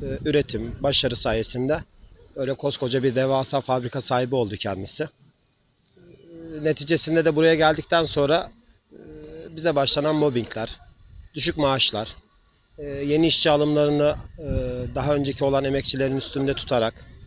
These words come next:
içeride bir kargaşaya, bir kaosa sebep olmaya başlandı.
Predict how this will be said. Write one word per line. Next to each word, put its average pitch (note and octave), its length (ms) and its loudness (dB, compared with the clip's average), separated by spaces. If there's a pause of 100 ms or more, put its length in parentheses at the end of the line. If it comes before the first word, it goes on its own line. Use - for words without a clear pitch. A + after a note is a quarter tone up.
(320)
içeride C#3 400 0
bir C3+ 60 0
kargaşaya, B2+ 600 0
bir B2 40 -6
kaosa B2+ 400 -2
sebep G#2+ 340 -2
olmaya G2+ 420 -4 (600)
başlandı. G#2 760 -4